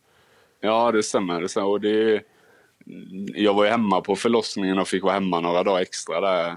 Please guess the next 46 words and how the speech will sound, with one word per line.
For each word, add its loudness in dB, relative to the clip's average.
i -18
början. -6
Så, -4
så -8
det 0
var 2
jag 2
ju -4
tacksam -6
för. -4
Men -6
så -4
kom -4
ju -2
detta -4
liksom -6
som -2
ett -6
brev 0
på -10
posten, -4
höll -2
jag -2
på -4
att -6
säga. -2
Så, 0
så -8
det 2
är -4
klart 0
att 0
det 2
är 2
tufft, -2
men, -2
men 0
det 2
finns 2
folk 2
som 0
tyvärr 2
har -2
det 0
värre, -2
så. -8